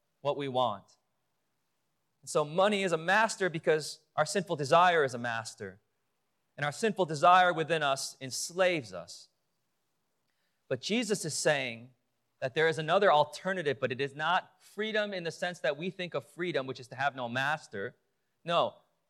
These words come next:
the alternative is a different type of slavery. But it's a slavery to a good master because money is not a good master.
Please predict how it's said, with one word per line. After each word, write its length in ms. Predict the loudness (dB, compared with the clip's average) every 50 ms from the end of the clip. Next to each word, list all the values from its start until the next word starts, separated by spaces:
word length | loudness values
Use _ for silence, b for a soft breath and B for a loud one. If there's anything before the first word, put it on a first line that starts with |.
| _ _ _ _ _ _
the 100 | 0 2
alternative 760 | 4 4 2 0 -4 -2 -2 0 0 0 -2 0 0 -2 0 -2
is 180 | -4 -4 -2 -2
a 80 | -4
different 360 | -4 -4 -8 -6 -6 -8 -8
type 240 | -2 -2 -2 -2 -2
of 100 | -6 -6
slavery. 640 | -6 -6 -2 0 2 0 0 0 -2 -4 -4 -6 -10 _ _ _ _ _ _ _ _ _ _ _ _ _ _ _ _ _ _ _ _ _ _ _ -2
But 120 | 0 0
it's 180 | 0 0 0 0
a 160 | 0 0 0 -6 -10
slavery 840 | -8 -8 -4 0 2 4 4 4 2 2 -2 -2 -2 -6 -8 -10 _ -14
to 160 | -12 -8 -6
a 100 | -6 -8
good 300 | -8 _ -8 -8 -8 -6
master 380 | -8 -8 -8 -8 -10 -12 -14 -14
because 260 | -14 -14 -14 -14 -10
money 280 | -8 -8 -8 -8 -8
is 120 | -10 -10 -10
not 260 | -8 -4 -4 -4 -4
a 40 | -4
good 180 | -8 -10 -12
master. 460 | -12 -18 -18 -20 _ -20 _ _ -20